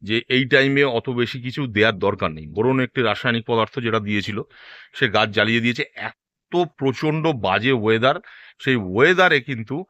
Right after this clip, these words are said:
সেটা বিষক্রিয়া করে ফেলেছে। তো এই কারণেই হচ্ছে গাছটা জ্বলেছে। ঠিক তেমনই কীটনাশকের ক্ষেত্রেও সেইটা হয়েছে, যে কীটনাশকে ওভারডোজিং, মানে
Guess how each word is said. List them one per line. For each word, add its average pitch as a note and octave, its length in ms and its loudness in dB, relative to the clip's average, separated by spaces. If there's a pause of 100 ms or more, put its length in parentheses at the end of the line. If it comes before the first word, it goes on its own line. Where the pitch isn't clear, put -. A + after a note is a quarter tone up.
(220)
সেটা A#2 540 0
বিষক্রিয়া A#2 560 -4
করে D#2 160 -10
ফেলেছে। C#2+ 380 -18 (880)
তো C3 220 -4
এই D#3 240 0
কারণেই C3 440 2
হচ্ছে C3 260 -4
গাছটা G#2 320 -4
জ্বলেছে। F2+ 500 -10 (460)
ঠিক - 220 -2
তেমনই D#3+ 480 0
কীটনাশকের D3 540 -2
ক্ষেত্রেও D3+ 580 -2
সেইটা C3+ 320 0
হয়েছে, B2+ 380 -2 (600)
যে G#2 240 0 (100)
কীটনাশকে D#3 720 -2
ওভারডোজিং, G#2+ 840 0
মানে G#2+ 200 -2